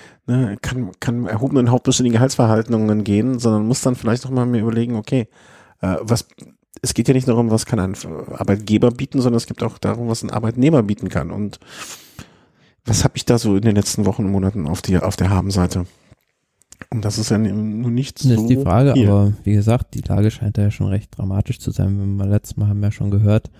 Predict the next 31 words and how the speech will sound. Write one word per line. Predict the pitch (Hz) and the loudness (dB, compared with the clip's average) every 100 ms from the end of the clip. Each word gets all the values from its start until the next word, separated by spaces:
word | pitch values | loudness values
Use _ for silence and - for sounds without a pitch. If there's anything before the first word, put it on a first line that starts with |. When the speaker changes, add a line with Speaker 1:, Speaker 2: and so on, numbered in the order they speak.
| - - - - | -20 -20 -20 -4
Speaker 2:
oder | 98 | -4
vorletzten | - 98 101 - 101 | -2 -2 -2 -2 -4
Mal, | 92 98 101 | 2 2 4
dass | 101 - | 0 -2
er | - 107 98 | -2 2 2
sich | 104 98 - | 2 0 2
da, | 98 98 98 - 95 95 | 2 4 2 2 2 2
äh, | 95 | 0
beim | 95 95 | -2 -4
Team | - 98 101 98 98 98 95 - | -4 -2 0 2 2 2 -2 0
Alpecin | 101 - - 117 107 | 0 2 0 0 2
als | 98 - | 0 0
Crossfahrer | - 127 - 82 92 85 | 0 0 2 0 2 0
angeboten | 92 95 92 - 98 | -2 -2 -4 -2 -2
hat. | 90 - | 0 0
Also | 95 90 | 0 0
da | 92 | 2
muss | 98 104 107 | 2 0 -4
es | |
schon | - 101 104 | -2 -2 0
ziemlich | 104 104 - | -2 -2 -2
weit | 110 - | -4 -4
gekommen | - 110 | 0 2
sein. | 107 85 113 98 - _ | 2 -2 -4 -6 -8 _
Speaker 1:
<clears throat> | 107 | 0
Ja, | 95 - _ - | 0 -2 _ -8
das | - | -6
stimmt | - - - | -6 -10 -8
wohl. | - - - - - - - - | -10 -10 -18 -18 -18 -20 -18 -4
Das, | 92 | -4
äh, | - | -2